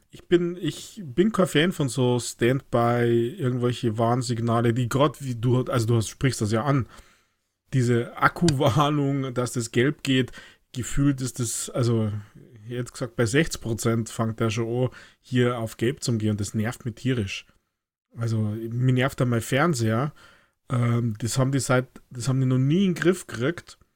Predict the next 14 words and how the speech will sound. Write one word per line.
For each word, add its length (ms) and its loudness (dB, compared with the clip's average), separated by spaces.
dass 560 -2
der, 300 0
die 220 -4
Indikatorlampe, 1500 2
dass 280 0
auf 140 -2
der 100 -2
Fernbedienung 1080 0
die, 680 0
das, 420 -14
ähm, 640 -8
Mikro 600 0
aktiv 480 -2
ist, 320 -2